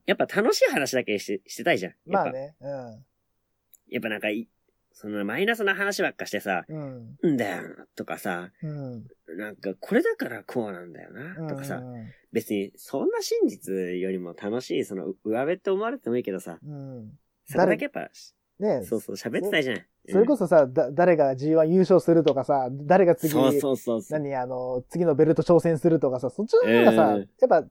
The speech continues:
Speaker 2: ぱ楽しいじゃんね。なんか、
Speaker 1: ワクワクするじゃん。
Speaker 2: じ-、そうそうそう。ワクワクするよね、そっちの方がね。
Speaker 1: うん。
Speaker 2: うん。
Speaker 1: 明日への活力になるからさ。
Speaker 2: そうだね。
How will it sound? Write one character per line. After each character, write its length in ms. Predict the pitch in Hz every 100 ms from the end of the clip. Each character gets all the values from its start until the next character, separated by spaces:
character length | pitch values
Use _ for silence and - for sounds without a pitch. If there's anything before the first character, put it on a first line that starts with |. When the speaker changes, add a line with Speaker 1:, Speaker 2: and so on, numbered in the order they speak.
| -
Speaker 2:
ぱ 120 | 196
楽 100 | 233
し 40 | 302
い 60 | 202
じ 60 |
ゃ 40 | 143
ん 60 |
ね。 80 | 120
な 140 | 143 226
ん 40 |
か、 200 | 151 - _ _ -
Speaker 1:
ワ 160 | 147 -
ク 80 | 285
ワ 80 |
ク 80 | 311
す 100 | 175
る 60 | 170
じ 80 | 131
ゃ 40 |
ん。 40 |
Speaker 2:
じ-、 60 | -
そ 140 | 202 165
う 40 |
そ 140 | 147 135
う 40 |
そ 240 | 135 110 170
う。 20 |
ワ 140 | 359
ク 60 | -
ワ 360 | 508 494 -
ク 40 | 233
す 200 | - 180
る 60 |
よ 80 | 139
ね、 180 | 139 175 139
そ 100 | 160
っ 40 |
ち 80 | 165
の 120 | 147
方 100 | 208
が 100 | 202
ね。 60 | 190
Speaker 1:
う 40 |
ん。 20 |
Speaker 2:
う 380 | 190 160 147 127
ん。 120 | 131 _ _ _ _ _ -
Speaker 1:
明 80 | 135
日 160 | - 170
へ 40 |
の 80 | 123
活 240 | - -
力 200 | 170 117
に 40 | 98
な 60 |
る 80 | 92
か 60 | 85
ら 100 | 80
さ。 80 | -
Speaker 2:
そ 80 | 135
う 20 |
だ 80 | 107
ね。 260 | 120 147